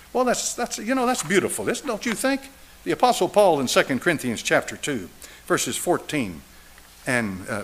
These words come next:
fourteen through sixteen, that's beautiful talk. Ephesians five two says, "And walk in love, as Christ also hath loved us, and given himself for us an offering and a sacrifice to God for a" what?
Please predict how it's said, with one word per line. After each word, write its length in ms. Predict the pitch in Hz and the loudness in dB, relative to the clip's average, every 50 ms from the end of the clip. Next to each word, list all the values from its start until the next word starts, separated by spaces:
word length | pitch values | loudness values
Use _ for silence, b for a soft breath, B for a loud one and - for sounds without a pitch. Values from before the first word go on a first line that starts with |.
| - | -8
fourteen 360 | - - 202 160 - - 147 117 | -2 0 0 2 2 0 -2 -2
through 120 | - 127 | -2 -2
sixteen, 460 | - - 139 - - - - 123 113 | -2 -2 -2 -2 -2 -2 -2 -2 -2
that's 160 | - - - | -2 -4 -6
beautiful 480 | - 110 120 190 220 123 98 - - 87 | -6 -4 -2 0 0 0 -2 -4 -6 -6
talk. 400 | - - 104 73 - - - - - B B B B B B | -6 -4 -6 -6 -8 -10 -20 -20 -20 B B B B B B
Ephesians 480 | B 135 - 202 190 165 117 - - - | B 4 6 6 6 6 6 4 2 4
five 320 | - 170 170 165 147 - | 6 6 8 8 6 4
two 140 | - 220 226 | 4 2 2
says, 240 | 185 - 185 156 131 | 2 2 2 4 4
"And 160 | 165 165 151 | 4 6 8
walk 220 | 190 196 - - | 8 8 8 8
in 160 | 170 143 127 127 | 4 2 4 4
love, 440 | 120 104 82 76 - - - - - B B B B B B B | 2 2 0 -2 -6 -14 -18 -20 -20 B B B B B B B
as 140 | 151 - - | 2 2 4
Christ 340 | - 214 214 202 - - - | 8 8 8 8 8 4 4
also 380 | 202 202 185 - - 190 165 | 6 6 4 4 4 2 2
hath 140 | 143 - - | 2 0 2
loved 300 | 156 165 156 143 - - | 2 4 4 4 2 0
us, 400 | 117 95 73 - - - - - - b b b b b b b b - - | 0 0 -2 -4 -6 -8 -10 -10 -12 b b b b b b b b -2 0
and 160 | 143 143 127 | 2 2 2
given 240 | 135 226 247 254 226 | 2 4 4 6 4
himself 500 | 214 196 180 - - 196 190 185 180 - | 4 4 2 2 6 6 6 6 6 4
for 200 | 175 165 151 156 | 2 2 4 4
us 260 | 170 170 160 - - | 4 4 2 2 0
an 180 | 143 123 117 - | 0 0 0 2
offering 420 | 139 156 175 151 - 170 165 175 170 | 2 2 2 2 2 0 -2 0 0
and 140 | 135 117 117 | -2 0 0
a 100 | 110 104 | 0 -2
sacrifice 680 | - - 180 180 - 180 156 - - 175 175 160 - - | 0 2 2 2 2 0 -2 0 2 2 2 2 0 -4
to 100 | 135 117 | -6 -4
God 400 | 95 135 156 160 170 180 143 - | 0 2 2 2 2 -2 -4 -6
for 200 | - 135 123 113 | -4 -2 -2 -2
a" 60 | 107 | -2
what? 360 | 98 143 180 226 233 - - | 0 -2 -2 -2 -4 -8 -14